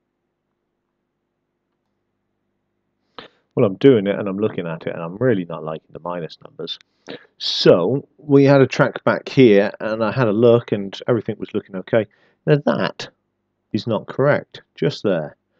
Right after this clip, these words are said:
because it's a plus four x. When you come up here, it should be minus four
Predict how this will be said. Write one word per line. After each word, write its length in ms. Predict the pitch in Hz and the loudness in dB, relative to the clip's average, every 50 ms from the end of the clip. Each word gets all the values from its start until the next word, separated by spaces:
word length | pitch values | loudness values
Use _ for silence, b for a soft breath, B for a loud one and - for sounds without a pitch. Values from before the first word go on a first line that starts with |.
| _ _ _ _ | _ _ _ _
because 260 | - - - 101 95 | -10 -6 -6 -6 -4
it's 160 | 101 92 - | -6 -8 -8
a 60 | 98 | -10
plus 680 | - _ - - - 107 107 107 107 - - - - - - _ _ _ _ - | -12 _ -12 -8 -4 -2 -2 -2 -2 -4 -6 -12 -18 -18 -20 _ _ _ _ -4
four 280 | 120 117 110 98 85 | -2 -2 -2 -2 -6
x. 360 | 76 - _ _ - - - _ _ _ _ _ _ _ _ _ _ _ _ _ _ _ _ _ _ _ | -8 -10 _ _ -18 -18 -18 _ _ _ _ _ _ _ _ _ _ _ _ _ _ _ _ _ _ _
When 200 | - 98 98 98 | -10 -8 -8 -8
you 80 | 95 92 | -8 -8
come 200 | - - 127 120 | -6 -4 -2 -2
up 140 | 110 - _ _ - | -4 -4 _ _ -8
here, 280 | 101 95 85 78 - - | -6 -6 -6 -8 -10 -10
it 120 | - 98 - | -12 -14 -14
should 280 | - - - - 120 - _ _ | -14 -14 -10 -8 -8 -8 _ _
be 220 | _ _ - 78 85 _ _ _ _ _ _ _ _ _ | _ _ -20 -20 _ _ _ _ _ _ _ _ _ _
minus 840 | _ 87 92 101 110 117 117 104 85 71 - - - - - - - _ _ _ _ _ _ _ _ _ _ _ _ _ _ _ _ _ _ _ _ _ _ _ _ _ _ _ _ _ _ _ _ _ _ _ _ _ _ _ _ _ _ _ | _ -14 -6 -2 0 0 0 -2 -4 -8 -14 -16 -18 -20 -20 -20 -20 _ _ _ _ _ _ _ _ _ _ _ _ _ _ _ _ _ _ _ _ _ _ _ _ _ _ _ _ _ _ _ _ _ _ _ _ _ _ _ _ _ _ _
four 360 | - 90 80 76 73 73 73 | -8 -8 -6 -6 -6 -8 -10